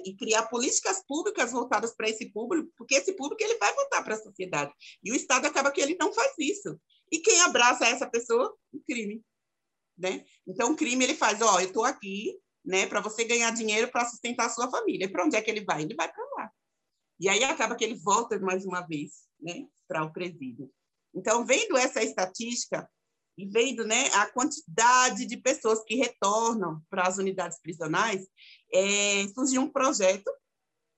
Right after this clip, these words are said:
que se chama Mulheres Arteiras Sergipe, vocês podem acompanhar no Instagram, né,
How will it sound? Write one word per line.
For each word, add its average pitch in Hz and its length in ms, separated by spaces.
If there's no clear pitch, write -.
que 202 80
se 220 140
chama 214 240
Mulheres 220 440
Arteiras 226 400
Sergipe, 190 460
vocês - 200
podem 180 260
acompanhar 185 400
no 160 80
Instagram, 160 560
né, 185 260